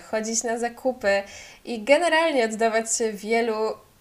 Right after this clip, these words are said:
powtarzalnym, codziennym czynnościom, z których nasze życie się składa. I w tym wiecznym biegu, w tym wiecznym niedoczasie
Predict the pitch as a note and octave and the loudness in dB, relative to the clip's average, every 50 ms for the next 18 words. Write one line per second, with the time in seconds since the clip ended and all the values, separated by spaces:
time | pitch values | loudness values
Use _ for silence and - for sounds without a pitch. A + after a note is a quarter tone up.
0 | _ _ - - B3+ - - - C4 B3 A3+ G3+ G#3+ G#3+ G#3 G#3 G#3 G#3 G#3 G#3 | _ _ -6 -6 -6 -4 4 6 6 6 6 8 8 8 8 8 6 2 -2 -2
1 | G#3+ A3 - - C4+ C4 G3+ F#3+ G3+ G#3 G#3 G3+ G3+ G3+ G3+ G3+ G3 G3 F#3+ - | -4 -4 -2 0 0 0 0 0 -2 -2 -2 -4 -4 -2 -2 -2 -4 -4 -6 -6
2 | - - A3 A3 G#3+ G#3 G3 G3+ G3+ - - - C4+ D4 E4 E4+ E4 - - - | -6 -4 -4 -4 -2 0 0 0 0 -2 0 0 0 0 0 -2 -2 -2 -4 -2
3 | - A#3+ A3+ A#3+ A#3+ A#3 A#3 G3 G3 - G3+ F#3+ F#3+ G3 F#3+ - G3 G3 G3 G3 | -2 0 0 0 0 -2 -4 -8 -8 -8 -8 -8 -8 -8 -6 -4 -2 -2 -2 -2
4 | - - - F3+ F3+ - - - - - - - - - - - - - - - | -4 -6 -6 -6 -6 -8 -8 -4 -4 -4 -2 -2 -6 -8 -12 -16 -20 -20 -20 -20
5 | _ _ _ _ - G#3+ G#3 - - - - A3+ A#3 A3+ G#3+ C4 D4 D4 - - | _ _ _ _ -12 -12 -10 -12 -10 -6 -4 -4 -2 4 4 4 4 4 2 -2
6 | C4 B3+ A#3 A3+ A3 - - - F3+ F3+ F#3 G3+ A3+ A3 G#3+ F#3+ F#3 F3+ F3 F3+ | 0 0 -2 -2 -4 -6 -8 -12 -12 -8 -4 -2 -2 -2 -2 -4 -4 -4 -4 -4
7 | F3 - - F#3+ F#3 F#3 F#3 - - - _ _ _ - F#3 G3 G#3+ A3+ A3+ - | -6 -8 -10 -8 -8 -8 -10 -12 -14 -20 _ _ _ -14 -8 -6 -6 -4 -4 -4
8 | - A#3 A3 G3+ F#3+ G3+ G#3+ G#3 G#3 G#3 G#3 - - F#3 F#3+ F#3 - - - - | -4 -4 -4 -4 -6 -6 -6 -6 -6 -6 -6 -6 -4 -4 -4 -2 -4 -4 -2 -2
9 | F3 E3+ F3+ G#3 | -2 -4 -4 -6